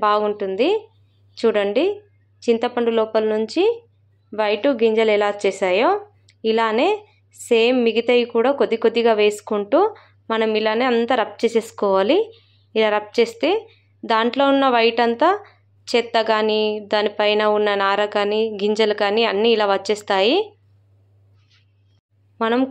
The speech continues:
కొద్దిగా ఇలా కష్టపడితేనే వన్ ఇయర్ వరకు చింతపండు అన్నది చక్కగా ఉంటుంది. ఈ చింతపండును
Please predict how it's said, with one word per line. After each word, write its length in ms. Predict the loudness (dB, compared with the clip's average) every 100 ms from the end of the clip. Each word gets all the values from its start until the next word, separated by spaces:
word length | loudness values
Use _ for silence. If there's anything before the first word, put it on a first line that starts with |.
| -2
కొద్దిగా 360 | 0 0 2 2
ఇలా 120 | 0 -4
కష్టపడితేనే 800 | -6 -4 -2 -2 0 0 0 -2 -6 _ _ _ -4
వన్ 180 | 0 2
ఇయర్ 180 | 4 2 2
వరకు 280 | 0 0 -2 0
చింతపండు 460 | -2 -2 -2 -2 -2
అన్నది 200 | 0 0 0
చక్కగా 380 | -4 -2 0 0 0
ఉంటుంది. 440 | -2 -6 -4 -2 -2 -4 _ _ _ _ _ _ _ _ _ _ _
ఈ 80 | -6 -2
చింతపండును 520 | -2 -2 -2 -2 -2